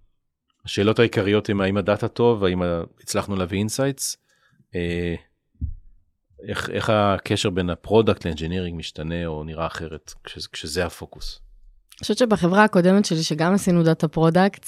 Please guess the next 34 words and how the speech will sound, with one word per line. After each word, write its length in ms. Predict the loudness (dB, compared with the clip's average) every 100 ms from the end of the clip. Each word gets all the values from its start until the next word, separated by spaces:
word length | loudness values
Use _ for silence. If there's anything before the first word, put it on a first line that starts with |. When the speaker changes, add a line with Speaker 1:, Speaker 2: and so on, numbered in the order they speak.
| -10
Speaker 2:
ובעצם 1000 | -8 -2 0 2 4 2 4 2 4 6
ה-, 200 | 6 4
הפרודקטית 640 | 2 4 6 4 2 0 2
שעבדתי 420 | 4 4 2 0
איתה 180 | 0 0
שם, 360 | 4 6 6 6
היא 460 | 4 4 4 2
הייתה 220 | 2 4
מאוד 240 | 6 6 4
חזקה 340 | 4 4 4
במטריקות, 920 | 6 6 4 2 2 4 4 4 2 2
והיא 340 | 4 6 6
מאוד 340 | 6 6 6
ניסתה 540 | 6 6 4 2 4 6
להבין 340 | 6 6 4
את 120 | 4 4 2 0 -6 -16 -18 0
הלקוחות, 800 | 6 6 6 6 8 10 8 6 6
ומה 320 | 6 8 6
הם 100 | 6
צריכים, 720 | 4 2 6 8 8 6 4
ואיך 420 | 4 6 6 6
אנחנו 340 | 4 6 6 8
מייצרים 540 | 6 4 4 6 6
את 100 | 6
ה-, 60 | 2
כאילו, 340 | 2 4 4
את 100 | 4
ה-val-, 280 | 4 6 6
נו, 380 | 6 8 8 6
most 140 | 6
valuable 420 | 6 8 6 6
data 600 | 6 6 6 6 4 0 0
features, 680 | 4 4 6 6 6 2 0
כאילו. 340 | 2 4 2